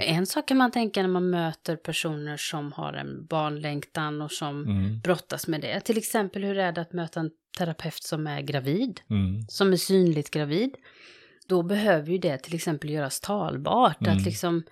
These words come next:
Speaker 1: nu ser ni på mig att jag är i en situation där, där ni vill vara,
Speaker 2: Mm.
Speaker 1: så att det faktiskt inte blir liksom som elefanten i rummet.
Speaker 2: Nej, just det.
Speaker 1: Det, det tänker jag är, är viktigt.
Speaker 2: Mm.
Speaker 1: Och sen att det,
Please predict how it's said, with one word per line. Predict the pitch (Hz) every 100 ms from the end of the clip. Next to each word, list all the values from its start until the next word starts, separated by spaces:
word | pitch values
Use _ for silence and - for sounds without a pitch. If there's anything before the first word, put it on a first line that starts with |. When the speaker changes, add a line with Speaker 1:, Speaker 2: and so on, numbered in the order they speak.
| - - -
Speaker 1:
nu | - 180 180 185 185
ser | 180 - 165
ni | 214 240 233
på | 233
mig | 226 208 202
att | 196 185
jag | 180 160 160
är | 156 151
i | 156
en | 156
situation | 156 - 151 - 151 147
där, | 147 147 143 151 _ _ _
där | 170 170
ni | 160 151 143 202 208 _ _ 180
vill | 160 160 156 156 185 262
vara, | 254 240 277 - -
Speaker 2:
Mm. | 107 110 113
Speaker 1:
så | - -
att | 98
det | -
faktiskt | - - - 170 -
inte | 196 170 160
blir | 175 160
liksom | 156 165 170
som | 160 160
elefanten | 160 160 175 147 - 151
i | 151
rummet. | 160 143 143 196 -
Speaker 2:
Nej, | - 101 98
just | 101 -
det. | 185
Speaker 1:
Det, | 175
det | 175 180
tänker | 175 180 170 170
jag | 143 73
är, | - - 156
är | 143
viktigt. | 156 - 135 - -
Speaker 2:
Mm. | 101
Speaker 1:
Och |
sen | 87 202 180
att | 170 170 - _ _ _ _ _ _ _ _ _ _ _ - - -
det, | - 185